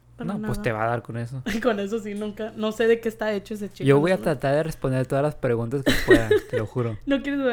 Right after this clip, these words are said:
Speaker 1: hacer los toques, ¿o qué?
Speaker 2: Eh, pues, quiero que la gente sepa de mí.
Speaker 1: Ay,
Speaker 2: <laughs>
Speaker 1: ay, perdón.
Speaker 2: Es, es algo raro.
Speaker 1: <laughs> Bueno, dale.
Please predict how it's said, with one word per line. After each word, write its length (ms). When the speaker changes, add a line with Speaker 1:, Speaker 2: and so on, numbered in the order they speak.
Speaker 1:
hacer 160
los 200
toques, 300
¿o 120
qué? 180
Speaker 2:
Eh, 240
pues, 280
quiero 260
que 120
la 100
gente 320
sepa 280
de 100
mí. 200
Speaker 1:
Ay, 480
Speaker 2:
<laughs> 40
Speaker 1:
ay, 200
perdón. 540
Speaker 2:
Es, 140
es 340
algo 200
raro. 380
Speaker 1:
<laughs> 40
Bueno, 260
dale. 280